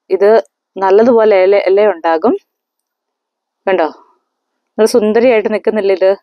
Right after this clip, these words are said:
അമ്മയും കുഞ്ഞുമാണ്. ഇതുണ്ടോ, അമ്മ ഇവിടെ ദേ വയസ്സൊക്കെ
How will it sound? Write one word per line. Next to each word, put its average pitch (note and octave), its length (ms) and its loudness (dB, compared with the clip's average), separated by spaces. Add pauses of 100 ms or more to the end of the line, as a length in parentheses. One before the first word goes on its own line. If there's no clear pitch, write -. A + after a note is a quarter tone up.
(1000)
അമ്മയും G3+ 380 0
കുഞ്ഞുമാണ്. F#3+ 480 0 (1000)
ഇതുണ്ടോ, F3+ 260 -2 (1120)
അമ്മ G3+ 240 0 (280)
ഇവിടെ G3 300 -2
ദേ F#3+ 80 2 (460)
വയസ്സൊക്കെ F#3 460 -2